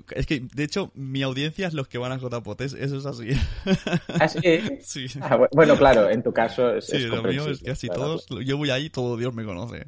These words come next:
Speaker 1: Parezco que se ha ido ahí el putamo, pero no, es que es, mi nicho se concentra en un evento. <laughs>
Speaker 2: Bueno, bueno, eh, pero es que es, es comprensible porque tu podcast es un metapodcast,
Speaker 1: Sí, exacto.
Speaker 2: o sea que es comprensible que, que sea tu audiencia esa.
Speaker 1: Sí, sí, exacto.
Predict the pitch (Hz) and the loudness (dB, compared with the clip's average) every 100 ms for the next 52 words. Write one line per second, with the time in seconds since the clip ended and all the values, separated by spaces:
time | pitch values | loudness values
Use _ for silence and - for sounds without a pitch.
0 | 127 127 131 131 143 135 135 120 113 117 | -16 -8 -6 -4 -8 -6 -4 -2 -2 -4
1 | 120 120 147 143 120 98 85 - 117 85 | -4 -4 -4 -6 -6 -6 -6 -6 -8 -8
2 | 120 - 120 123 143 156 160 - 123 120 | -12 -14 -10 -6 -6 -6 -8 -8 -8 -8
3 | 131 135 139 123 113 101 107 104 139 - | -6 -6 -4 -4 -4 -4 -6 -6 -8 -8
4 | _ - 160 - 160 _ - _ _ _ | _ -6 -6 -4 -8 _ -16 _ _ _
5 | _ _ _ _ - - - 190 180 160 | _ _ _ _ -20 -20 -14 -12 -12 -14
6 | - - 123 120 101 151 185 98 101 208 | -18 -8 4 6 6 2 2 2 2 -2
7 | - 123 120 107 113 107 110 110 110 - | 4 6 6 6 4 2 2 4 2 0
8 | 113 - 117 120 104 113 107 147 151 117 | -4 -2 4 4 4 2 2 0 0 -4
9 | 107 - - - 117 107 110 117 110 - | -4 -4 -4 2 2 4 4 6 6 6
10 | - 101 95 127 139 135 123 110 120 104 | 4 0 2 2 2 0 -2 -4 -2 -2
11 | - 92 90 92 90 - 92 101 92 101 | 2 4 4 4 2 2 2 4 4 4
12 | 92 113 104 101 98 87 104 - 101 110 | 4 4 6 6 6 4 -2 4 6 8
13 | 98 98 92 90 85 104 101 92 - 101 | 6 4 2 0 2 2 4 2 -2 -8
14 | 117 107 90 78 - - - | -6 -8 -8 -12 -12 -16 -18